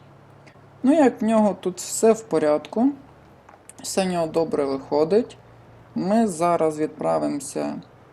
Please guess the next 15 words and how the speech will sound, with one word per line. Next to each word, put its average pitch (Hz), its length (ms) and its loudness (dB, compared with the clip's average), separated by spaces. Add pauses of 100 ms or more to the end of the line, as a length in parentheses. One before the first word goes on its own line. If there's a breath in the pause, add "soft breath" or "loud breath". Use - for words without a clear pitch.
(340)
знов 151 300 0
на 151 120 0
нашу 151 380 -4
базу. 262 540 2 (500)
У 147 60 -8
нас 208 360 2
є 196 140 2
там 190 480 -2
певні 175 360 -2
справи. 131 580 -4 (280)
Зараз 175 600 0
я 175 140 0
вам 180 340 -6
все 214 460 -2 (160)
розкажу. 151 760 -4